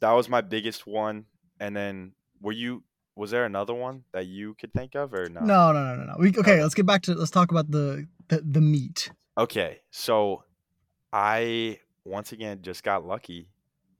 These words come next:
Speaker 1: And, well, not, <sighs> I don't know. I was scrolling through Twitter. Okay, that's what was going on. And
Speaker 2: You
Speaker 1: that's
Speaker 2: have, you
Speaker 1: where
Speaker 2: gotta give yourself more credit. You found it.
Speaker 1: <laughs> Dude, I found it by scrolling through Twitter. Like, that's
Speaker 2: Yeah.
Speaker 1: one hundred percent what happened. And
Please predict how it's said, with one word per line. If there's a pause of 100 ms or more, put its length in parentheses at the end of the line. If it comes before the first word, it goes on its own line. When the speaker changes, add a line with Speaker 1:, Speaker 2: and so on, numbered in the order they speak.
(120)
Speaker 1:
And,
well,
not, (140)
<sighs>
I
don't
know.
I
was
scrolling
through
Twitter.
Okay,
that's
what
was
going
on. (220)
And
Speaker 2:
You
Speaker 1:
that's
Speaker 2:
have,
you
Speaker 1:
where
Speaker 2:
gotta
give
yourself
more
credit. (580)
You
found
it. (560)
Speaker 1:
<laughs>
Dude, (720)
I
found
it (160)
by
scrolling
through
Twitter. (220)
Like,
that's
Speaker 2:
Yeah.
Speaker 1:
one
hundred
percent
what
happened.
And